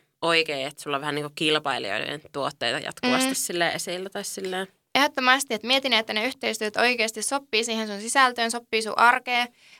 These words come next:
Speaker 2: Ja jokaista, tota, ilmaistuotetta, mitä sulla ehdotetaan, niin älä lähde markkinoimaan, vaan mieti se, että mikä se on se yhteistyö, minkä sä haluat tehdä. Ja jos joku ehdottaa sulle, että, että sä saat tän tuotteen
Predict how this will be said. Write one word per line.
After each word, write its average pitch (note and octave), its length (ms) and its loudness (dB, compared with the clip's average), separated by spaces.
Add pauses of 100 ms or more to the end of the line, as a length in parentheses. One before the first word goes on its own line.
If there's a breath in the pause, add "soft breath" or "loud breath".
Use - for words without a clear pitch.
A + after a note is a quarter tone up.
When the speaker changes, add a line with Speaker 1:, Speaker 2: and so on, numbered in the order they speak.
Speaker 2:
Ja G#3+ 80 2
jokaista, C#4+ 720 4
tota, G#3+ 580 2
ilmaistuotetta, A3+ 880 -2
mitä A3 260 0
sulla G3 200 0
ehdotetaan, B3+ 640 2
niin A3 160 -6
älä B3 240 4
lähde D4+ 200 0
markkinoimaan, A3+ 760 0 (440 soft breath)
vaan A3+ 100 -2
mieti C#4+ 320 2
se, A3 240 4
että G3+ 200 -2
mikä B3+ 280 0
se B3+ 100 0
on A3+ 80 0
se A3 100 2
yhteistyö, G3+ 480 -2
minkä G3+ 200 -2
sä A3 120 -2
haluat G3 300 0
tehdä. D4 240 2 (140)
Ja A3 100 2
jos C#4 160 2
joku C#4+ 360 -4 (120)
ehdottaa A#3 480 0
sulle, G3+ 280 2
että, G#3 280 0 (600)
että A3 220 -6
sä A3 220 6
saat A3+ 300 2
tän G3 240 -4
tuotteen B3+ 760 2